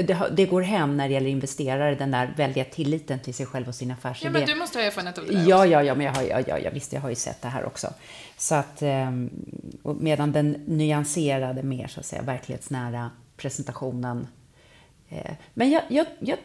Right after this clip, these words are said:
Speaker 1: jag tycker i takt med att investerarna blir mer kunniga om techsektorn så ställer de ju också mer kritiska frågor. Och kommer ställa frågor om regelverk och möjliga nedsidor och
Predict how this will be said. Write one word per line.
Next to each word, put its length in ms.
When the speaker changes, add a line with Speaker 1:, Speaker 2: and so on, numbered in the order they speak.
Speaker 1:
jag 180
tycker 320
i 600
takt 320
med 120
att 100
investerarna 600
blir 140
mer 120
kunniga 300
om 80
techsektorn 680
så 100
ställer 260
de 160
ju 80
också 220
mer 140
kritiska 500
frågor. 500
Och 140
kommer 260
ställa 240
frågor 480
om 220
regelverk 880
och 100
möjliga 320
nedsidor 840
och 220